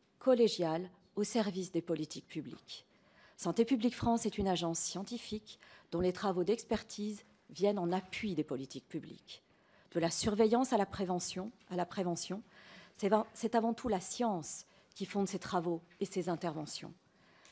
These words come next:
Elle doit continuer de s'appuyer sur une expertise pluridisciplinaire et collégiale, que ce soit pour l'expertise interne, très robuste à Santé publique France que pour l'expertise interne.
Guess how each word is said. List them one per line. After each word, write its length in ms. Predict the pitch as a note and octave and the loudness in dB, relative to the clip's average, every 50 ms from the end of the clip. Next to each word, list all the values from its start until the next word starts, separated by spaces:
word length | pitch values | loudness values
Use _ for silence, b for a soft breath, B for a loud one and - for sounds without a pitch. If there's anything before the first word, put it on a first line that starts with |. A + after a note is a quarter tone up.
| b b b b | b b b b
Elle 120 | - F#3 | -4 2
doit 140 | E3 F#3+ F#3+ | 4 4 4
continuer 540 | F#3+ - - B3+ B3+ - B3+ A3+ A#3 A#3+ A#3 | 4 2 -6 -4 -4 0 0 4 6 6 6
de 80 | G#3+ | 4
s'appuyer 560 | G3+ - A3 G3+ G3+ - - E3+ D#3+ F3 G#3 B3+ | 2 0 0 -2 -2 -4 -6 -2 0 0 0 0
sur 220 | B3+ - A3 - | -2 -6 -4 -2
une 60 | F#3+ F3+ | -2 -2
expertise 600 | F3+ - - F3 F3 - - D#3 D3+ D3 - - _ _ _ _ _ _ _ _ _ _ | -2 -4 -6 -8 -8 -8 -10 -10 -10 -10 -12 -18 _ _ _ _ _ _ _ _ _ _
pluridisciplinaire 1120 | - - - A#3+ A#3+ A#3+ G#3 A3 - - G3 - - F#3 E3 D#3 D3 D3 E3 F3+ F#3+ - - b b b b b b b | -6 2 2 4 4 4 0 0 -4 -4 -8 -8 -6 -6 -4 -4 -4 -6 -6 -8 -10 -14 -20 b b b b b b b
et 120 | G#3+ A#3 | 6 6
collégiale, 680 | A#3 - A3 G3 F#3 F3+ - D#3+ D#3 C#3+ - - - - b b b b b b b b | 6 6 4 4 4 4 4 2 -2 -6 -6 -8 -10 -14 b b b b b b b b
que 80 | - F#3+ | -6 -4
ce 140 | - - | -2 -2
soit 240 | G3+ - - C4 C#4 | -4 0 0 0 0
pour 120 | C4+ C4 A#3 | 2 4 4
l'expertise 580 | G#3+ F3+ - - - G3+ F3+ F#3 - F#3 D#3+ | 4 2 0 -2 -2 -2 -2 -2 -4 -4 -2
interne, 400 | F3 D#3 - - D3+ D#3 F#3+ G#3+ G#3 b b b b b b | -2 -4 -2 -2 -4 -2 -4 -6 -8 b b b b b b
très 220 | _ - - A#3+ A#3+ | _ 0 4 4 6
robuste 480 | G#3+ G#3+ F#3 D#3+ F3+ G3 F#3+ - - | 6 6 4 4 0 -2 -2 -2 -4
à 40 | E3+ | -6
Santé 260 | D#3 - E3+ - F3 | -4 -4 -6 -6 -8
publique 280 | D#3+ - D3+ D3 D3+ - | -10 -10 -8 -8 -8 -8
France 460 | - - E3 D#3 E3+ F#3 - - - B B B B B _ | -8 -8 -8 -8 -8 -8 -12 -14 -14 B B B B B _
que 100 | - G#3+ | 0 0
pour 220 | G3 - A3+ G3+ | 0 2 -2 0
l'expertise 680 | F#3+ G3 F3+ - - E3+ E3 - - F3+ F3 E3+ E3+ - _ _ _ _ | 0 0 0 0 -4 -4 -4 -4 -8 -8 -8 -8 -10 -16 _ _ _ _
interne. 520 | - F#3+ D#3+ - - D3+ C3+ B2 - - | -2 -2 -2 -2 -6 -6 -6 -8 -10 -14